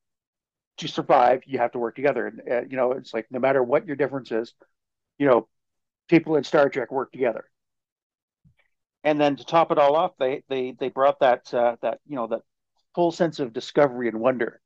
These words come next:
You know, as, as, as, uh, the Titan is, is, uh, is shooting off into space, uh, in the, uh,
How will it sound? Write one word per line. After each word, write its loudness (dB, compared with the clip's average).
You -2
know, 0
as, 4
as, 0
as, 0
uh, 4
the -6
Titan -6
is, -10
is, -10
uh, -2
is -8
shooting 0
off 6
into 0
space, 2
uh, 2
in 0
the, -2
uh, 0